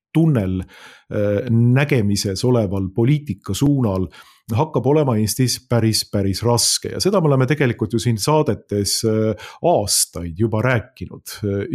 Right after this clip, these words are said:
ja maininud seda, et Eesti välispoliitiline suund on olnud, äh, rangelt dogmaatiline,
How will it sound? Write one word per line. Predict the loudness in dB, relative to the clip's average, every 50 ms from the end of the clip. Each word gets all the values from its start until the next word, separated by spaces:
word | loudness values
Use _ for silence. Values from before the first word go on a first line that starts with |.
| 2 2
ja | 2 2 2 2 2 2 2
maininud | 2 2 2 2 0 0 -2 -4 -6 -6 -4
seda, | -2 0 0 0 -2 -4 -6 -8 -12 -16 -16 -6 -4
et | -4 -2 2 2
Eesti | 2 2 2 0 0 0 2 2
välispoliitiline | 2 2 2 0 -2 -4 -4 -2 0 0 0 0 0 -2 0 0 0 0 -2 -2 -4 -6 -6 -10 _ _ -20 -20 _ -8
suund | -4 -2 0 0 0 0 -2 -4 -8 -10 -12 -12 -8 -2
on | 0 2 2 4
olnud, | 4 4 4 2 2 0 0 -2 -4 -2
äh, | -2 0 0 0 0 -2 -2 -2
rangelt | -2 0 0 2 4 4 2 2 0 -2 -4 -8 -10 -12 -12 _ _ _ -20 -20 -8 _
dogmaatiline, | -2 -2 0 2 2 2 2 2 0 -2 -6 -8 -6 -6 -6 -6 -8 -10